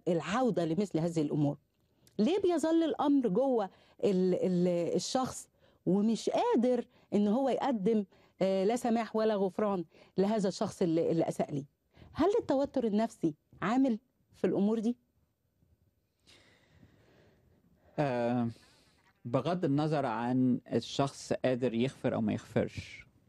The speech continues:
Speaker 2: التوتر النفسي، آه، هو زي، آه،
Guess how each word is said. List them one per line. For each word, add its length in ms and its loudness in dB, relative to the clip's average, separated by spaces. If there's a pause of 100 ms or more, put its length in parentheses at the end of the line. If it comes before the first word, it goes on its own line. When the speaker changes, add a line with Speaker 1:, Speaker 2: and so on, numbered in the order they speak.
Speaker 2:
التوتر 480 -2
النفسي، 600 -2 (280)
آه، 540 -2 (560)
هو 160 2
زي، 600 0 (180)
آه، 360 -2